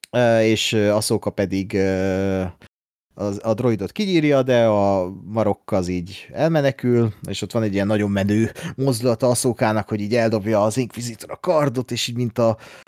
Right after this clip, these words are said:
a, a frisbee, vagy mi, nem frisbee, hanem bumeráng, így visszajön, és így csak így, így félrehajol,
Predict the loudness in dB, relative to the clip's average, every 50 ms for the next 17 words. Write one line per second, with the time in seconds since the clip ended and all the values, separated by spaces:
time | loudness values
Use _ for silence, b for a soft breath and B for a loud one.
0 | B B B -8 -4 0 0 0 0 -2 -2 -4 -4 -4 -4 -2 0 2 2 2
1 | 0 -2 0 0 2 2 2 0 0 -2 -2 -2 -2 -2 -2 -2 -4 -6 -8 -10
2 | -8 -8 -6 -6 -4 -4 -2 -2 0 2 2 4 4 4 4 4 2 0 0 0
3 | -2 0 -2 -2 0 2 2 2 4 2 2 0 0 -2 -2 -4 -6 -6 -6 -6
4 | -6 -6 -12 -14 -16 -16 -6 0 2 2 2 2 0 0 0 0 0 0 -2 -2